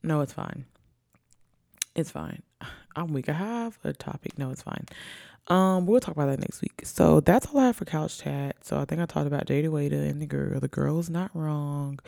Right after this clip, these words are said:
How are we gonna tell someone when they need to start caring more about their physical appearance? Um, having preferences is okay.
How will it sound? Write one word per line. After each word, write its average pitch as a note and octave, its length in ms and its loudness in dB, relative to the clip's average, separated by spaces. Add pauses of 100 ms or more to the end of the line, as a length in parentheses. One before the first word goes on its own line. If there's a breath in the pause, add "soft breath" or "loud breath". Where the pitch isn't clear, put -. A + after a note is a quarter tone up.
(460 loud breath)
How D#3+ 220 2
are F3 40 4
we F#3 60 2
gonna F#3 180 2
tell D#3+ 200 4
someone C#3+ 600 0
when C3+ 260 -2
they C#3 120 4
need C#3 200 0
to D3+ 80 0
start C3+ 580 0 (180)
caring C#3 280 2
more C#3 100 2
about C3+ 200 0
their C#3 100 -2
physical C3+ 280 -2
appearance? F#3 720 0 (540 loud breath)
Um, D3+ 180 2
having D3 200 0
preferences D3 440 -2
is C#3+ 100 -6
okay. D3 600 0